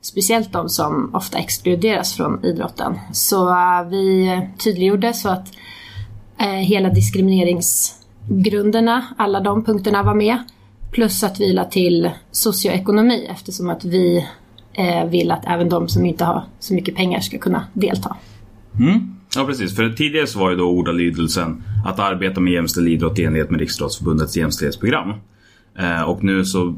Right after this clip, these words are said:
Speaker 2: var det samma sak, fast också tillägget då: "Detta innebär att alla som vill, oavsett nationalitet, etniskt ursprung, religion, ålder, könsidentitet slash könsuttryck, sexuell läggning, fysiska och psykiska förutsättningar samt socioekonomiska förhållanden ska kunna vara med i föreningsdriven idrottsverksamhet."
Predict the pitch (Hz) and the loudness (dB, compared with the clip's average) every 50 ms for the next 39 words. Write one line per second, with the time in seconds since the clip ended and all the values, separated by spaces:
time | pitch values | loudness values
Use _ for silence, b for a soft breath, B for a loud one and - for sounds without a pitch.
0 | 104 - 92 92 90 87 85 80 - 104 98 104 110 117 - 107 92 87 - - | -8 -4 -2 -2 -2 -2 -2 -2 -2 0 0 2 2 0 0 0 -2 -2 -4 -6
1 | - - 87 85 - - - - 92 85 87 - 101 92 - 95 92 87 90 104 | -6 -6 -4 -4 -6 -10 -8 -4 -4 -4 -2 -2 -4 -4 -2 0 0 2 2 2
2 | 98 90 82 - 78 73 73 87 85 - - 90 85 82 82 82 80 78 82 80 | 2 0 0 0 -2 -4 -2 -4 -4 -4 -4 -2 0 0 0 0 0 0 -2 -2
3 | 80 82 80 - - 85 80 82 87 120 131 120 120 120 - - 101 95 90 87 | -2 -2 -2 -2 0 0 2 2 4 4 2 2 2 0 -2 0 0 0 0 0
4 | - - 90 85 - 101 95 98 101 101 95 92 95 92 87 85 - 85 82 80 | 0 0 -2 -2 -2 -2 -2 0 0 2 2 2 2 0 -2 -2 -2 -4 -6 -6
5 | - - - 82 78 - - 78 78 76 80 80 82 82 85 82 80 78 80 80 | -6 -4 -4 -4 -4 -4 -4 -4 -2 0 0 2 2 2 2 2 0 0 0 0
6 | 78 78 78 - 87 82 80 78 - - - - - - - 85 80 82 78 - | 0 -2 -2 -2 -2 -2 0 0 0 0 -2 -4 -8 -10 -10 -6 -4 -2 -2 -2
7 | - - 98 92 95 - - 80 76 - - - 85 80 76 73 - - - 82 | -2 -2 -2 -2 -2 -2 -4 -2 -2 -2 -2 -2 -2 -4 -4 -4 -4 -4 -4 -4
8 | - - - 165 - - b b b b b b - 147 131 - 120 104 92 90 | -4 -2 -2 -4 -4 -6 b b b b b b -6 -6 -4 -2 0 0 0 0
9 | 87 85 82 80 82 80 80 - 92 90 85 - 85 82 - - 85 82 - 78 | 0 0 -2 -2 -2 -2 -2 -2 -2 -2 -2 -4 -6 -8 -4 -4 -4 -2 -2 -2
10 | 73 71 - - - 76 - 80 78 76 - - 71 - - 78 73 73 - - | -4 -4 -4 -8 -10 -6 -4 -2 -2 -2 -2 -4 -6 -4 -2 -2 -2 -2 0 0
11 | 107 104 95 82 - - 85 - - 80 - 85 82 78 76 - - - - 95 | 0 0 0 0 0 -2 -2 -2 -4 -4 -4 -4 -4 -2 -4 -6 -8 -6 -2 0
12 | 104 107 95 80 76 - 76 - 82 78 76 73 80 76 76 76 76 73 73 73 | 2 2 2 0 -2 -4 -4 -4 -2 -2 -2 -2 -2 -2 -2 -2 -4 -4 -6 -6
13 | 71 - 76 - - 85 78 76 73 82 92 85 80 95 92 87 76 78 73 76 | -8 -8 -10 -8 -8 -6 -6 -6 -6 -6 -8 -8 -6 -2 -2 -2 -2 -4 -4 -4
14 | 82 87 78 - 67 - - 73 76 - 120 165 - - | -4 -4 -4 -6 -8 -8 -8 -6 -2 0 0 0 -2 -4